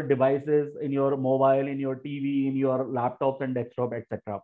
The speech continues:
तो India has the most YouTube user in two thousand twenty-one, estimated at two twenty-five million।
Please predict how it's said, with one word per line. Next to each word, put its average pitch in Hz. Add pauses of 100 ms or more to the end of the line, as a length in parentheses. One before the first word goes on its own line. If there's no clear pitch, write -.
(480)
तो 117
India 165
has 190
the 202
most 180
YouTube 170
user 147
in 156
two 139
thousand 131
twenty-one, 131
estimated 135
at 160 (140)
two 196 (180)
twenty-five 139 (360)
million। 131